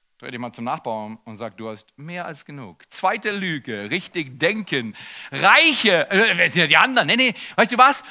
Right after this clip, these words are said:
Du und ich, einmal müssen einfach verstehen, ich denk so auch nicht eigentlich von mir, aber ich bin ein reicher Mann.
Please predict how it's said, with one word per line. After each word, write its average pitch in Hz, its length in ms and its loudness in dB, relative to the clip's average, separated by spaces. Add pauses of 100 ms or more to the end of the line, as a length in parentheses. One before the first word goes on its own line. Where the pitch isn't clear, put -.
(180)
Du 269 120 6
und 269 300 4
ich, 262 380 2
einmal 262 180 6
müssen 269 300 0
einfach 254 320 4
verstehen, 233 540 0
ich 226 120 0
denk 240 220 2
so 202 180 2
auch 226 280 6
nicht 240 260 0
eigentlich 233 360 4
von 220 160 0
mir, 214 140 4
aber 180 140 4
ich 247 160 0
bin 233 120 0
ein 175 100 -2
reicher 220 340 2
Mann. 240 360 2